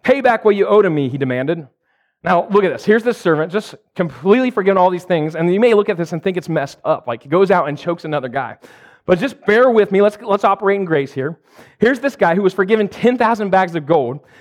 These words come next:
Like, again, eight point nine billion dollars. He was forgiven of all this. And then he goes and chokes this dude for a hundred silver coins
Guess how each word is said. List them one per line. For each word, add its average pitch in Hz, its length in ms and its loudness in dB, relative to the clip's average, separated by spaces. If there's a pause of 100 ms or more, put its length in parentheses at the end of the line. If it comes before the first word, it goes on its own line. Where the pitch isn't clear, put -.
(120)
Like, 185 120 -2
again, 196 180 0
eight 202 240 0
point 233 180 0
nine 208 220 0
billion 185 240 2
dollars. 156 360 0
He 202 60 -4
was 185 140 0
forgiven 208 340 0
of 185 220 0
all 214 240 4
this. 180 280 2 (360)
And 214 100 2
then 254 60 2
he 254 80 -2
goes 240 180 4
and 226 100 0
chokes 247 360 0
this 220 180 0
dude 233 240 -2
for 202 140 4
a 196 40 4
hundred 208 280 -2
silver 185 240 0
coins - 360 -10